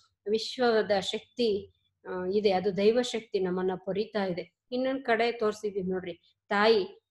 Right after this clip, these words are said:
ಹ್ಮ್, ತನ್ನ ಮಗುವನ್ನ ಹೇಗೆ ಗಟ್ಟಿಯಾಗಿ ಹಿಡ್ಕೊಂಡು ಸಾಕ್ತಾಳೋ ಹಾಗೆ ಅಂತಹ ರೀತಿಯಲ್ಲಿ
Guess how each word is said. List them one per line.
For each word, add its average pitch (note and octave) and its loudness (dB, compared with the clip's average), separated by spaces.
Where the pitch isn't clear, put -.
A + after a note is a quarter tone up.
ಹ್ಮ್, F#3 -2
ತನ್ನ G3+ 0
ಮಗುವನ್ನ G#3+ 0
ಹೇಗೆ G#3 2
ಗಟ್ಟಿಯಾಗಿ B3+ 4
ಹಿಡ್ಕೊಂಡು G#3 -2
ಸಾಕ್ತಾಳೋ F3+ -6
ಹಾಗೆ F#3 -6
ಅಂತಹ G#3 -6
ರೀತಿಯಲ್ಲಿ F#3+ -4